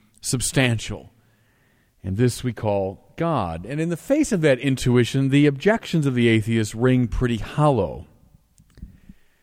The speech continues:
But I must say this. There is at least one great and cogent argument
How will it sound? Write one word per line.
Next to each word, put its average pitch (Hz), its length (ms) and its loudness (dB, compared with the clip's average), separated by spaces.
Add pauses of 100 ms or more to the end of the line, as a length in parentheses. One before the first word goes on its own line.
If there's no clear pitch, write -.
(260)
But 120 300 2
I 135 100 0
must 160 220 2
say 139 140 2
this. 101 420 -2 (1500)
There 202 220 6
is 240 340 4
at 151 180 -4
least 175 320 4
one 127 680 2
great 135 600 0 (300)
and 117 300 0
cogent 127 720 2
argument 101 580 -4